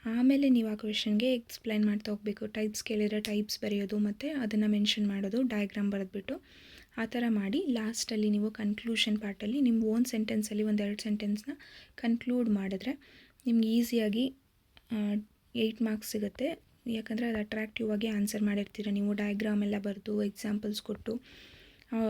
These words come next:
ಇಂಟ್ರೊಡಕ್ಷನು, ಮೀನಿಂಗು, ಆ, ಅದೆಲ್ಲ ಬರ್ತಿದ್ರೆ ನಿಮಗೆ ಮಾರ್ಕ್ಸ್ ಜಾಸ್ತಿ ಕೊಡ್ತಾರೆ. So ಇಂಟ್ರೊಡಕ್ಷನ್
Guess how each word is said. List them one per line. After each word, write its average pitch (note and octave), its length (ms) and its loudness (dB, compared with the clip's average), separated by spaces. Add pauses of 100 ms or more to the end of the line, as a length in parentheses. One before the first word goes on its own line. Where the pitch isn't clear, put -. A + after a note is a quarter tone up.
ಇಂಟ್ರೊಡಕ್ಷನು, G#3+ 680 2
ಮೀನಿಂಗು, G#3+ 720 4 (540)
ಆ, G#3+ 260 -2 (280)
ಅದೆಲ್ಲ G#3+ 300 0
ಬರ್ತಿದ್ರೆ A3 420 0
ನಿಮಗೆ G#3 480 2 (680)
ಮಾರ್ಕ್ಸ್ A3 320 -2
ಜಾಸ್ತಿ G#3 380 -2
ಕೊಡ್ತಾರೆ. G3 440 -8
So C4 400 -6
ಇಂಟ್ರೊಡಕ್ಷನ್ A3+ 720 0